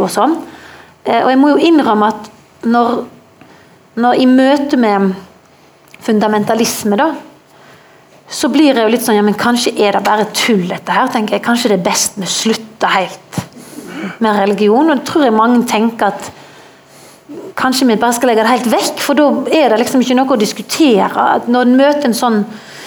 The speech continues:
farlig fundamentalisme, sant? Men så tenker jeg at den vei,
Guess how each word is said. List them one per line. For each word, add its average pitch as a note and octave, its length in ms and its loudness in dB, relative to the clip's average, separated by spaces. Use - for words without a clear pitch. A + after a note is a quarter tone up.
farlig A3 960 2
fundamentalisme, G#3 960 0
sant? - 380 -4
Men C4 160 0
så F4 80 0
tenker E4+ 400 0
jeg - 80 -2
at B3 160 -2
den D4 300 2
vei, C4+ 260 4